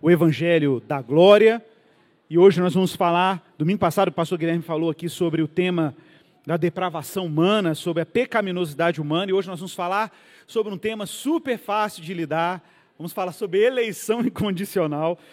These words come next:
nós vamos falar sobre predestinação. E o tema é, "Aquele que o Pai me dá, vem a mim." Você vai abrir a sua Bíblia em João capítulo seis, verso trinta e cinco,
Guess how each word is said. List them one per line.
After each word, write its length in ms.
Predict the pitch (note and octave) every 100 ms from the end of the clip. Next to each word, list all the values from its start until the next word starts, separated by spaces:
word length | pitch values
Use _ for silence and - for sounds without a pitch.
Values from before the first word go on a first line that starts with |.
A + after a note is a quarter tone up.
| - E3
nós 100 | D#3+
vamos 180 | G#3+
falar 240 | - G3+ G3+
sobre 220 | A3+ F#3+
predestinação. 1300 | - A#3+ D#4+ G3+ B3 - B3 A3 E3+ - E3 C#3 G2+ _ _ _ _ _ _ _ _ _ _ _ _ -
E 80 | F3+
o 60 |
tema 420 | - A3 C4+ A3
é, 260 | F#3+ A#3 D4 _ -
"Aquele 800 | G#3+ F#3+ - G#3 B3+ C4 B3 B3
que 120 | -
o 60 | F3+
Pai 380 | - F#3+ G#3+ G3+
me 160 | F3+
dá, 400 | B2+ D#3+ F#3 F#3+
vem 480 | D#3 B2 F3+ G#3 A3
a 120 | G#3
mim." 460 | D#3 C#3 E3 F3+ A#2+ _ _ -
Você 140 | G3+
vai 80 | A3
abrir 180 | F#3 B3
a 60 |
sua 200 | - A3
Bíblia 260 | D3+ F#3+ F#3
em 40 |
João 200 | D3+ F#3
capítulo 500 | G3+ A#3 - G3 F3+
seis, 460 | D#3 - F#3+ G#3 - - - _
verso 400 | A#2 F#3+ - D3+
trinta 400 | - F#3 D#4+ A#3
e 60 | D#3
cinco, 680 | - E3 F#3+ E3+ - G#2+